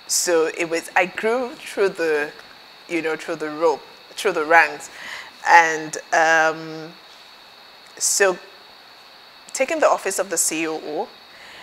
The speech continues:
I would say came in naturally. Um, it was just the next thing. For me, it was just the next level. I'd, um, worked in the marketing department. Um, I'd worked as a general manager at some point.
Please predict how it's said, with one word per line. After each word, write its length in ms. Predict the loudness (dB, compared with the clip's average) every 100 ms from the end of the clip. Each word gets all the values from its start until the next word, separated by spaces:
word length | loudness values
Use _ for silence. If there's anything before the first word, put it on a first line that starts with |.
| -20 -20 -20 -20 -20 -8 -2
I 100 | -2
would 100 | -2
say 200 | -4 -4
came 300 | -6 -4 -4
in 560 | -2 -8 -10 -14 -12 0
naturally. 720 | 0 0 -4 -4 -6 -10 -16 -18 -20 -20 -20 -20 -20 -20 -2
Um, 520 | 0 2 2 0 -4 -8
it 40 |
was 160 | -8 -4
just 160 | -6
the 80 | -4
next 280 | -6 -6 -8
thing. 220 | -8 -10 -12 -20 -20 -20 -20 -20
For 180 | -10 -8
me, 120 | -6
it 40 |
was 140 | -6 -6
just 160 | -6
the 60 | -6
next 320 | -8 -8 -8
level. 360 | -8 -8 -10 -12 -16 -18 -18 -14 -2
I'd, 260 | -2 -2 -4
um, 400 | -4 -4 -8 -4
worked 220 | -4 -2
in 100 | -8
the 80 | -6
marketing 460 | -4 -4 -6 -10 -12
department. 840 | -10 -6 -6 -6 -8 -8 -8 -10 -12 -20 -20 -6
Um, 380 | -2 -2 -2 -6 -16 -20 -18 -10
I'd 140 | -8
worked 240 | -4 -4 -2
as 120 | -8
a 60 | -8
general 300 | -8 -6 -4
manager 340 | -4 -4 -4
at 160 | -4 -4
some 220 | -6 -6
point. 580 | -12 -10 -10 -8 -8 -10